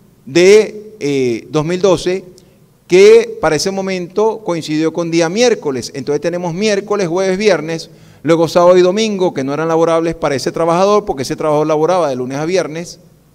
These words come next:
Luego tenemos el martes, eh, veinticuatro de junio, que no se incluye allí, porque es un día feriado. Entonces socorre los días hábiles,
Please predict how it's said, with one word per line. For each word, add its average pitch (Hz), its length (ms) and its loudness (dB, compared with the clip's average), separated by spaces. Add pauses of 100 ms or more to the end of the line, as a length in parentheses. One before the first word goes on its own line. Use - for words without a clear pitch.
(960)
Luego 190 340 6
tenemos 208 340 2
el 185 140 2
martes, 202 800 0 (720)
eh, 120 560 -2 (320)
veinticuatro 165 680 -2
de 190 100 -4
junio, 226 420 -4 (1600)
que 165 100 2
no 165 120 2
se 165 100 -2
incluye 180 380 2
allí, 240 460 -2 (1300)
porque 139 200 -4
es 151 60 0
un 165 80 -4
día 170 100 -2
feriado. 196 540 2 (560)
Entonces 156 340 -4
socorre 208 600 4
los 156 160 0
días 156 180 2
hábiles, 143 560 -4